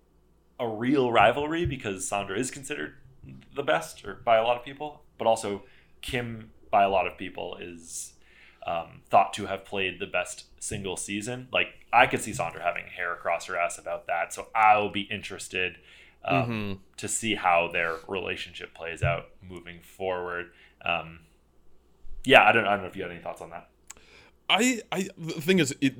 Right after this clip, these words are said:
Speaker 2: it, it doesn't take much to get on Sandra's bad side. So
Speaker 1: Hmm.
Speaker 2: if she read one article or heard Probst say Sandra played one of the most flawless, or rather Kim played one of the most flawless games, yeah, that could be enough to put a massive target on Kim's back.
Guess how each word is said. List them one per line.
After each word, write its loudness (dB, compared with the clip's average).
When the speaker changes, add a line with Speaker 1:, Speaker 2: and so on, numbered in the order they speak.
Speaker 2:
it, 0
it 4
doesn't 4
take 0
much -2
to -6
get -2
on -4
Sandra's -4
bad -8
side. -14
So -2
Speaker 1:
Hmm. -6
Speaker 2:
if 2
she 0
read 6
one -2
article -2
or -2
heard -4
Probst -2
say -2
Sandra -6
played -6
one -8
of -10
the -8
most -6
flawless, -4
or -6
rather -4
Kim -6
played -4
one -4
of -6
the -8
most -8
flawless -6
games, -2
yeah, 2
that 0
could -2
be 0
enough -2
to -6
put -4
a -2
massive -6
target 0
on -2
Kim's -6
back. -10